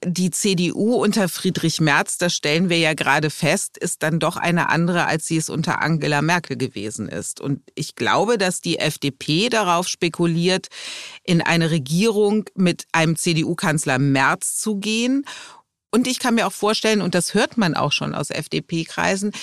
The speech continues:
dass sie in der nächsten Wahl sagen werden, wenn ihr eine Koalition wollt, in der die Grünen keine Rolle spielen,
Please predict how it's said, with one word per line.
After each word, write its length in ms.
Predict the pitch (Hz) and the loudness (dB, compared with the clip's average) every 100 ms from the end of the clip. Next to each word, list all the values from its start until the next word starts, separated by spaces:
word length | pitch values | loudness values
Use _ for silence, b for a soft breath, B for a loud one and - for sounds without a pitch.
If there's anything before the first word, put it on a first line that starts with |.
| B B | B B
dass 180 | 190 196 | 0 0
sie 180 | 196 - | 0 0
in 120 | 208 | 2
der 120 | 185 | 2
nächsten 720 | 180 190 254 - - 233 233 - _ | 2 2 0 -2 -4 -2 -2 -4 _
Wahl 600 | 151 151 156 180 214 - | -2 2 4 4 2 -2
sagen 480 | - 185 170 202 196 | -4 2 2 2 2
werden, 400 | 180 185 180 151 | 2 2 2 2
wenn 220 | 180 233 | 4 4
ihr 400 | 240 233 226 - | 2 0 0 2
eine 240 | - 185 180 | 2 0 -2
Koalition 1040 | - 175 165 165 - - 180 196 175 139 | 0 0 2 0 -2 0 2 2 0 0
wollt, 400 | 156 180 220 - - B B | 2 2 2 -2 -14 B B
in 140 | 180 | 2
der 140 | 180 160 | 2 2
die 160 | 165 | -2
Grünen 440 | - 180 233 233 196 | 0 2 2 2 0
keine 360 | - 170 175 | 0 2 2
Rolle 340 | 165 160 156 123 | 2 2 2 0
spielen, 500 | - 123 135 151 | -4 0 2 2